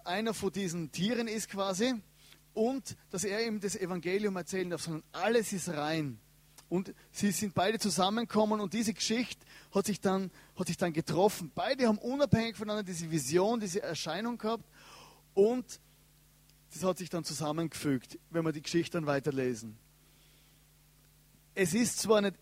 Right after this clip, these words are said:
immer so spektakulär, oder ist meine mega krass, gell? Der eine träumt oder von weltgeschichtlichen Ereignissen, gell?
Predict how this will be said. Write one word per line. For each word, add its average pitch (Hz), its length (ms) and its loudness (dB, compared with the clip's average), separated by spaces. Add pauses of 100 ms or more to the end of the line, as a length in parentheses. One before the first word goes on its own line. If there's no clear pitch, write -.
(120)
immer 247 320 4
so 190 160 4
spektakulär, 151 960 2 (1300)
oder 175 160 0
ist 143 100 -6
meine 139 140 -6
mega 151 240 -2
krass, 143 400 -4
gell? 165 80 -4
Der 160 140 0
eine 160 280 -4
träumt 160 480 0
oder 165 160 0
von 135 240 -6
weltgeschichtlichen 180 880 0
Ereignissen, 180 720 2
gell? 175 200 6